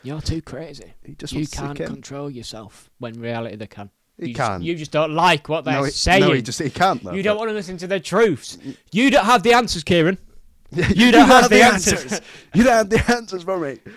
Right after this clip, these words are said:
Speaker 1: don't
Speaker 2: Um,
Speaker 1: have the answers, Swig.
Speaker 2: that's actually disgusting, like,
Speaker 1: Yeah,
Speaker 2: the
Speaker 1: that
Speaker 2: deep,
Speaker 1: is horrible.
Speaker 2: like, deep-rooted racism.
Speaker 1: Yeah, we'll say it again, probably not less than a hundred years ago. Crazy.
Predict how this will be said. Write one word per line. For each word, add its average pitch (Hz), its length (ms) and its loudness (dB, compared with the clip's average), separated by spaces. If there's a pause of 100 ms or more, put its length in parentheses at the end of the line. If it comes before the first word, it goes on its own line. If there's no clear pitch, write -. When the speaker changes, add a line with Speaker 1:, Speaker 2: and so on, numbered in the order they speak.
(200)
Speaker 1:
don't 170 240 -2
Speaker 2:
Um, 254 60 -8
Speaker 1:
have 247 120 -8
the 262 100 -4
answers, 240 340 -6
Swig. 196 180 -8
Speaker 2:
that's 226 260 0
actually 156 400 -4
disgusting, 101 600 -10
like, 92 260 -14
Speaker 1:
Yeah, 143 460 -2
Speaker 2:
the 139 60 -2
Speaker 1:
that 139 100 2
Speaker 2:
deep, 156 80 0
Speaker 1:
is 151 80 -4
horrible. 131 560 -6
Speaker 2:
like, 117 240 -6
deep-rooted 127 600 -10
racism. 95 260 -14
Speaker 1:
Yeah, 147 260 0
we'll 139 120 -4
say 156 280 0
it 135 40 -4
again, 131 440 -4
probably 127 300 -2
not 123 160 -2
less 120 220 -6
than 120 120 -6
a 117 40 -6
hundred 107 220 -10
years 107 220 -8
ago. 107 240 -8 (100)
Crazy. 95 520 -10